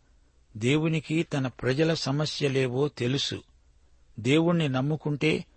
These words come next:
ఆయన తుఫానులను నిమ్మళింపచేయగలడు. అయితే పెను తుఫానులో మనం నేర్చుకోవలసిన పాఠాలెన్నో ఉన్నాయి. ఇరవై ఎనిమిదో వచనం, నీకు తెలియలేదా? నీవు వినలేదా?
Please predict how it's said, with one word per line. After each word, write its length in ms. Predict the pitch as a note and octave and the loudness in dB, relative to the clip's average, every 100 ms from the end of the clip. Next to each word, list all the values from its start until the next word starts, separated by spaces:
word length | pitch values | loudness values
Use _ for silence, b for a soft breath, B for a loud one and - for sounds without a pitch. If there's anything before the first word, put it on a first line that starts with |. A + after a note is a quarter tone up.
| _ _ _ - | _ _ _ -2
ఆయన 320 | B2+ C#3 C3+ | 2 2 2
తుఫానులను 800 | B2 C3 A#2 D3+ E3 E3 D3 C3+ | -2 -6 -2 2 2 2 0 0
నిమ్మళింపచేయగలడు. 1400 | A#2+ B2+ D3 D#3+ D#3 C3+ B2 C3 B2 A#2 A#2+ A#2 A#2 D#3+ - _ _ _ _ _ - | -2 -2 0 -2 -4 -6 -4 -2 0 2 0 0 -2 -6 -12 _ _ _ _ _ 0
అయితే 400 | C#3+ C#3+ D3 D#3 | 0 2 4 2
పెను 320 | - D#3+ D#3 | 2 0 0
తుఫానులో 800 | - D3 D3+ D3+ D3+ D3 D#3 E3 - | -2 -2 2 2 4 4 4 2 -4
మనం 400 | A#2+ C3+ C#3+ C3 | 2 2 2 0
నేర్చుకోవలసిన 1000 | B2 D3+ - - E3+ E3 C#3 C3+ - B2+ | 2 2 0 0 4 6 4 0 -2 -2
పాఠాలెన్నో 880 | A#2+ B2 B2 C3 C3+ C3 B2 C3 C#3+ | -2 0 -2 0 0 2 0 0 0
ఉన్నాయి. 520 | C#3+ A2+ A2+ G#2+ F#2+ - _ _ _ _ - | 0 -2 -2 -4 -6 -14 _ _ _ _ -2
ఇరవై 260 | A#2 C3 B2+ | 2 4 4
ఎనిమిదో 380 | B2+ C3 A#2+ | 2 2 2
వచనం, 440 | A2+ G#2+ A#2 A#2+ D3+ - _ _ _ - | 0 -2 -2 -4 -4 -12 _ _ _ -4
నీకు 220 | A#2 A#2+ | -2 0
తెలియలేదా? 840 | A#2+ C3+ B2+ C#3 C3 C3 B2 B2+ C3+ - b b b - | 0 0 2 2 2 2 2 2 0 -8 b b b -2
నీవు 260 | A#2 C3 A#2 | 2 2 2
వినలేదా? 720 | A#2 B2+ C3 B2+ A#2 A#2+ | 2 2 2 2 2 0